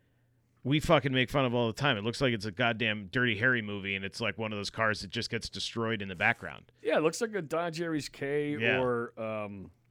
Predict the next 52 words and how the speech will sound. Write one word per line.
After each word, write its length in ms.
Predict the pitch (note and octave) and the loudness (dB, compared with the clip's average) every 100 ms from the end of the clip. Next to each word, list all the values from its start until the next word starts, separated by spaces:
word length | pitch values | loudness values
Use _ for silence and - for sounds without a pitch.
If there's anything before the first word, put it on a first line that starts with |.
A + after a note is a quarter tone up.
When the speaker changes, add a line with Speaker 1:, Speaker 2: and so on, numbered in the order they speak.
| _ _ _ _ _ _ | _ _ _ _ _ _
Speaker 2:
I 60 | D#3+ | 2
mean, 120 | F3 | 6
it 40 | G3 | 4
looks 140 | D4+ | 4
like 100 | G4 | 0
a 60 | C#3 | -2
Dodge, 520 | - A#2 F3 D3 - C#3 C3 | -2 0 0 0 -2 -4 -2
like, 160 | C3 | -4
either 180 | A#2 A#2 | 0 0
Speaker 1:
Mm-hmm. 80 | C#3+ | 2
Speaker 2:
that 200 | F3 A3 | 0 0
or 120 | F3+ | 0
one 200 | D3 E3+ | 0 0
of 80 | D#3+ | 0
the 140 | C3+ C#3 | 0 2
other 280 | D#3 C#3 | 2 0
kind 320 | B2 - B2+ A2+ | -2 -4 -4 -2
of, 220 | G#2+ F#2+ - | -4 -6 -10
you 120 | A#2+ A#2 | -6 -4
know, 140 | G2+ | -4
that 220 | G2 A2+ A2+ | -2 -4 -2
era, 520 | A2 A2 G#2 G2 F2 - _ _ _ _ _ _ - | -4 -4 -4 -4 -6 -12 _ _ _ _ _ _ -14
like, 220 | A2+ G#2+ F#2 | -8 -8 -2
eighties 720 | B2+ B2+ B2+ A#2+ G#2+ F#2+ F2+ - | 0 2 0 -2 -4 -6 -12 -6
fucking 360 | A#2+ - G#2 | -6 -4 -6
shit, 120 | G2+ | 6
Speaker 1:
Right. 240 | D#3+ B2 F2+ | 6 6 2
Speaker 2:
shit 240 | - C3 | -2 -2
box, 260 | B2 A2 G#2 | -2 -2 0
Speaker 1:
It 40 | D#3 | 2
was, 160 | E3 D3 | 0 2
yeah, 160 | F3 | 6
it 40 | E3 | 6
was 80 | A#2+ | 6
Speaker 2:
you 60 | |
Speaker 1:
like 60 | A#2+ | 2
a 20 | |
Speaker 2:
know? 60 | A2 | 0
Speaker 1:
detective's 540 | B2 - D3+ - A2 | -2 2 2 2 -8
car. 420 | - G2+ D#2 - - _ _ _ - _ _ _ - | -6 -8 -8 -12 -20 _ _ _ -20 _ _ _ 6
Speaker 2:
Yeah, 100 | G#3 | 8
but 120 | F3 | 8
I 40 | |
think 120 | F#3+ | 4
it's 120 | B3+ F3 | 2 2
even, 200 | D#3 C#3 | 0 0
like, 160 | C3+ | 0
a 60 | A#2+ | 0
size 440 | - - D3 B2 | -2 0 0 -2
down 320 | F#2+ A#2+ D3 | -2 0 0
from 200 | D#3+ F#2 | -2 -8
that. 280 | D#2+ D2 B1 | -16 -18 -20